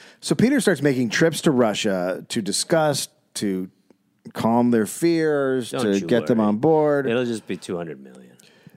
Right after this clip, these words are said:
Speaker 1: Now, but while he's doing that, they're also turning the games into this incredible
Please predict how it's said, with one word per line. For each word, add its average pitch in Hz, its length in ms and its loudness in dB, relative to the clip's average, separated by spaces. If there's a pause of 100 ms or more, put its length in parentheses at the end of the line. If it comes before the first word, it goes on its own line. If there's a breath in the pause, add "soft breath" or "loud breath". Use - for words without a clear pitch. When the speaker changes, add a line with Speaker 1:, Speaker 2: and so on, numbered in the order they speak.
(760 soft breath)
Speaker 1:
Now, 165 400 0 (100)
but 175 280 0
while 247 380 2
he's 160 280 -2
doing 139 440 0
that, 92 420 -2 (1200)
they're 143 320 0
also 185 320 -2
turning 135 360 0
the 120 80 2
games 127 440 0
into 101 160 0
this 92 420 -4
incredible 110 600 -2